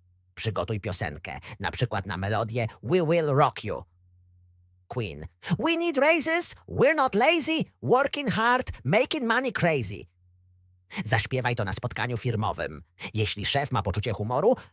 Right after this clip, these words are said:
możesz stać się firmową legendą, a przy okazji wyróżnić się na tle innych. Pięć. Projekt życia. Opowiedz szefowi, że masz genialny pomysł na projekt,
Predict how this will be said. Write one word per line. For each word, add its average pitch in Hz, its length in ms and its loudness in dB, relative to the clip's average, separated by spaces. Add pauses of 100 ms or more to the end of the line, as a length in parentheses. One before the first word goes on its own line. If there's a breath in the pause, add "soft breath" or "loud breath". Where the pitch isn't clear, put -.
możesz 80 440 -4
stać - 340 -4
się 185 180 -6
firmową 269 460 -6
legendą, 285 560 -2 (220 loud breath)
a - 80 4
przy - 200 2
okazji 101 500 -6 (160 loud breath)
wyróżnić 233 600 2
się 101 180 -4
na 82 140 -4
tle 131 220 -6
innych. 113 800 -6 (1040)
Pięć. - 680 -4 (1300)
Projekt 247 560 2
życia. 98 640 -2 (1300 loud breath)
Opowiedz 98 420 0
szefowi, 87 500 -6
że 123 120 -4
masz 92 200 -4
genialny 254 760 -2
pomysł 85 500 -4
na 67 120 -6
projekt, - 500 -2